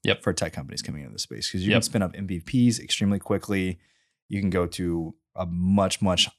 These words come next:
Speaker 2: higher produced version of the M V Ps very, very fucking quickly, and it
Speaker 1: Yep.
Speaker 2: costs you practically nothing.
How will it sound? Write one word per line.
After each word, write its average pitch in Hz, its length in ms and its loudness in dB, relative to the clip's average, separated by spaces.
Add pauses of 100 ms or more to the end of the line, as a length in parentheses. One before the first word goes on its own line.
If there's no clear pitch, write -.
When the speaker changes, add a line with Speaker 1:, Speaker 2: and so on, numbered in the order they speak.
(460)
Speaker 2:
higher 101 340 4
produced 92 340 -4
version 87 360 -2
of 87 200 -2
the 95 100 4
M 90 100 6
V 90 120 0
Ps 87 240 -4
very, 87 340 -2
very 87 200 -2
fucking 87 260 -10
quickly, 98 320 -6
and 123 100 -2
it - 60 0
Speaker 1:
Yep. - 100 8
Speaker 2:
costs 180 160 0
you 160 80 -2
practically - 580 -2
nothing. - 300 -6